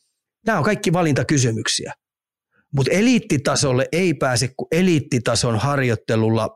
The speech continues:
pff, kolme olympiadia. Se on kaksitoista vuotta. Se on kaksitoista vuotta. Ensimmäinen kahdeksan vuotta esimerkiksi, kun siihen rykästään, niin sen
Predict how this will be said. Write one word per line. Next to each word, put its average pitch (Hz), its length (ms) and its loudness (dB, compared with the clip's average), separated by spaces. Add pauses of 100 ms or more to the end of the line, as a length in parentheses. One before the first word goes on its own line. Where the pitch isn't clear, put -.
(300)
pff, - 80 -6 (200)
kolme 156 360 2
olympiadia. 101 760 -2 (220)
Se 269 100 -2
on 170 60 0
kaksitoista 120 600 -2
vuotta. - 400 -10 (280)
Se 185 80 0
on 180 100 0
kaksitoista 123 720 -2
vuotta. 117 460 -4 (1200)
Ensimmäinen 180 500 2
kahdeksan 185 520 0
vuotta 127 360 0
esimerkiksi, 127 600 0
kun 131 100 -4
siihen 135 220 0
rykästään, 135 560 0
niin 120 100 -2
sen 131 180 0